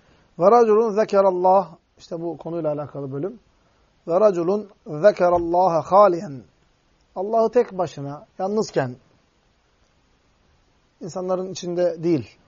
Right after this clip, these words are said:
tek başınayken zikreden, anan, kelamını okuyarak, onu zikrederek anan, "Fefâzat aynâhu." Gözleri, gözyaşlarıyla dolup taşan kul.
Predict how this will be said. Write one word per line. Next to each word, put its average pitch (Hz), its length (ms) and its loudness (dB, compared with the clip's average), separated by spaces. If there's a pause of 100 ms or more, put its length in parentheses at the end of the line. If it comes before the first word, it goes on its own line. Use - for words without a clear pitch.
(320)
tek 190 220 -14
başınayken 151 560 -10 (480)
zikreden, 151 600 -4
anan, 180 420 2 (960)
kelamını 156 480 -4
okuyarak, 147 520 -8 (580)
onu 165 180 -10
zikrederek 147 600 -6
anan, 185 300 -6 (880)
"Fefâzat 202 560 4
aynâhu." 185 680 0
Gözleri, 202 640 2 (1400)
gözyaşlarıyla 165 840 -6
dolup 156 240 -8
taşan 139 320 -10 (1600)
kul. 120 200 -8